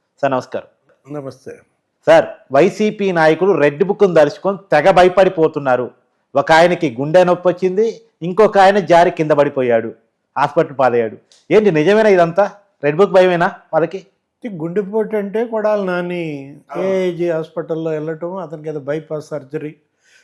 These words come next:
Speaker 2: లేకపోతే స్టంట్, ఇంకో సెకండ్, థర్డ్ ఒపీనియన్లకు వెళ్ళడం, మరి రెడ్ బుక్ భయమే.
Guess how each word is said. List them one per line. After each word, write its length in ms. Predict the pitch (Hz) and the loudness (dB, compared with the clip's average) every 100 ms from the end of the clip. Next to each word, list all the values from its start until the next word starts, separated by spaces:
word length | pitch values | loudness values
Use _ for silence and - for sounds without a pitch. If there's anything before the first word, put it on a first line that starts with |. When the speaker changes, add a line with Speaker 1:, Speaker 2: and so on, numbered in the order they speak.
| _ | _
Speaker 2:
లేకపోతే 240 | 165 165 156 | -12 -10 -10
స్టంట్, 500 | - 147 147 151 165 | -10 -12 -10 -12 -12
ఇంకో 360 | 170 165 170 | -10 -8 -10
సెకండ్, 380 | 160 165 165 165 | -8 -10 -10 -10
థర్డ్ 240 | 156 156 151 | -8 -6 -6
ఒపీనియన్లకు 680 | 151 147 156 147 147 131 135 | -6 -8 -10 -10 -10 -10 -10
వెళ్ళడం, 500 | 139 139 151 180 170 | -10 -12 -12 -14 -14
మరి 120 | 147 | -10
రెడ్ 260 | 160 156 | -10 -10
బుక్ 160 | 160 156 | -12 -14
భయమే. 460 | 127 135 147 143 | -12 -8 -8 -10